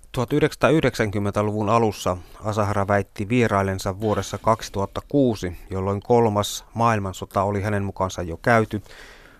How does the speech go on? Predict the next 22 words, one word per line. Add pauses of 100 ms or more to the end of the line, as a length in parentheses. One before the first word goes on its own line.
(140)
Guru
Asahra
neuvoi,
että
hänen
seuraajiensa
oli
valmistauduttava
maailman
loppuun. (340)
Se
seuraisi
kolmatta
maailmansotaa, (100)
joka
hänen
ennusteensa
mukaan
piti
alkaa
joko
vuonna